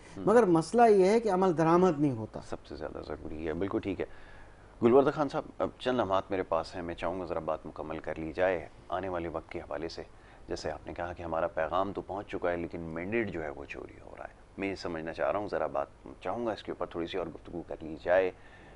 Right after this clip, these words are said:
Speaker 1: कि ये कहाँ कहाँ से आखिर चुराया जा रहा है। कोई एक जगह ऐसी हो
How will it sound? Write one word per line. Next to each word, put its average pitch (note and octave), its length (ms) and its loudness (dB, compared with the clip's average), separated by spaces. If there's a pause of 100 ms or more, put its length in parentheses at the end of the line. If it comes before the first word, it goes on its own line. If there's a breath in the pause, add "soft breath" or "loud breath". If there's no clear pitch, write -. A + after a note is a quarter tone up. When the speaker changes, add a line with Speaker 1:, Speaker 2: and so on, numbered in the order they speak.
(140)
Speaker 1:
कि B2+ 80 -4
ये B2 160 -2
कहाँ C3+ 320 -6
कहाँ G2 260 -6
से D#2+ 180 -6
आखिर D#2+ 300 -4
चुराया D2+ 320 -4
जा D2+ 140 -2
रहा D#2+ 100 0
है। E2+ 60 -2
कोई F2+ 280 -4
एक G2 100 -4
जगह F#2 220 -2
ऐसी E2+ 320 -4
हो F2+ 400 0